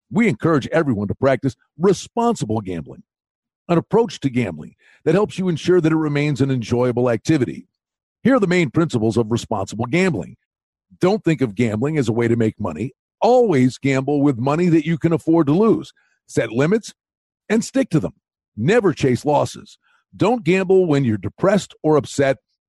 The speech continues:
and create a healthy balance. Always be aware of how much time you spend gambling or thinking about gambling. And do not allow gambling to cause you to miss out on time with family and friends or time spent on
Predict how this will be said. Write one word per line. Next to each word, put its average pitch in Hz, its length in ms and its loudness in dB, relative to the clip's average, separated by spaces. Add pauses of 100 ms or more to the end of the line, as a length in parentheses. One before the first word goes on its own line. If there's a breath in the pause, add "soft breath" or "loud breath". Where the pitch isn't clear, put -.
(140)
and 233 320 0
create 139 500 2
a 131 120 2
healthy 113 400 0
balance. 85 520 -6 (420)
Always 214 460 2
be 190 160 -4
aware 160 420 2
of - 100 -2
how 117 120 0
much 113 240 -2
time 135 240 0
you 131 100 2
spend 98 340 -8
gambling 185 500 0
or 139 140 0 (160)
thinking 175 380 -2
about 95 300 -4
gambling. 82 440 -8 (260)
And 170 300 0
do 247 200 0
not 208 180 0
allow 160 240 4
gambling 143 420 -2
to 127 60 0
cause 135 320 0
you 135 80 2
to 127 80 4
miss 131 220 0
out 127 180 4
on 120 100 0
time 135 280 -2
with 127 120 -2
family 143 380 -2
and 143 120 -2
friends 123 380 -2 (300 soft breath)
or 175 160 2
time 165 340 0
spent 131 420 -2
on 123 180 -2